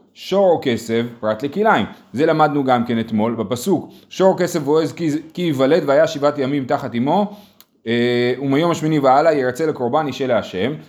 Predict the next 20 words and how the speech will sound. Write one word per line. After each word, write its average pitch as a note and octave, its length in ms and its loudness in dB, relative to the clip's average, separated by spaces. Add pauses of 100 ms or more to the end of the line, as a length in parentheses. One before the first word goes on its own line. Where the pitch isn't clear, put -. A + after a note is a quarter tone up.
(240)
אז G2+ 160 -4
כבר A#2+ 280 2
אמרנו F#3 400 2
שזה, A2 520 -4
ש-, - 120 -8 (260)
שיש D#3 280 -6
לנו E3 160 0
לימוד F3+ 320 4 (100)
פרטי D#3 640 -4 (160)
בתוך G#3 320 0
הפסוק F#3+ 380 -4
הזה, A#3 300 0 (320)
שזה, C3+ 260 -2 (160)
ש-, D#3 400 -4
שהאו G#3 540 4
בא G3 140 2
למעט, F#3+ 540 0 (400)
כן? E3+ 180 -8 (300)
"או G#3 200 2
כסף A3+ 360 2